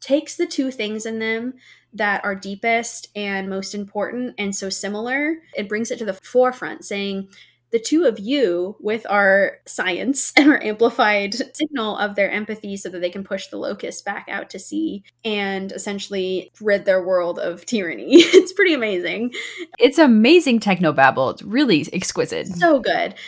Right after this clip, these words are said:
Speaker 1: But essentially, she takes the empathy part in them. And I love that it's empathy for them is sort of a physical manifestation, because I do know people who are so empathetic that, like, they do physically manifest their emotions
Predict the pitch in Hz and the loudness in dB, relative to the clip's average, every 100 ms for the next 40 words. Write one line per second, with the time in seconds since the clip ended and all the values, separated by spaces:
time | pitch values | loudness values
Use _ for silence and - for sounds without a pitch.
0 | - - 302 262 - 359 349 277 247 - | -10 -2 0 0 0 -2 -2 -4 -2 -2
1 | 285 294 285 - 277 - 254 - 254 339 | 0 -2 -4 -4 -4 -4 -6 -4 -4 -4
2 | 320 196 - 190 - 190 170 104 - 240 | -4 -6 -4 -6 -4 -6 -8 -8 -8 -6
3 | 240 240 285 311 285 233 - - 226 214 | -4 -4 -2 0 2 0 -2 -8 -8 -8
4 | 226 233 214 214 208 196 185 190 196 - | -10 -10 -10 -8 -10 -6 -6 -4 -6 -6
5 | 196 190 - - _ - 220 202 190 - | -4 -4 -6 -10 _ -12 -10 -8 -10 -10
6 | 208 240 285 277 294 302 302 - 311 311 | -10 -2 -2 -2 -4 -4 -4 -4 -4 -2
7 | 311 311 330 - - _ 269 247 233 226 | -2 -2 -4 -8 -20 _ -6 -2 0 -2
8 | - _ _ 214 226 233 226 233 226 233 | -6 _ _ -4 -2 -2 -6 -4 -6 -8
9 | 220 196 185 208 196 190 208 196 208 202 | 0 2 2 0 0 0 -2 -4 -6 -6
10 | 202 190 156 - 185 - 185 170 - _ | -4 -4 -6 -6 -6 -2 -2 -2 -4 _
11 | 208 202 214 220 220 202 202 214 226 214 | -6 -6 -4 -6 -2 -2 0 -2 0 2
12 | 214 - 202 196 202 190 196 - 202 180 | 0 -2 -4 -4 -4 -6 -6 -4 -2 0
13 | 175 190 214 190 175 175 160 - | -2 -4 -6 -6 -6 -4 -6 -8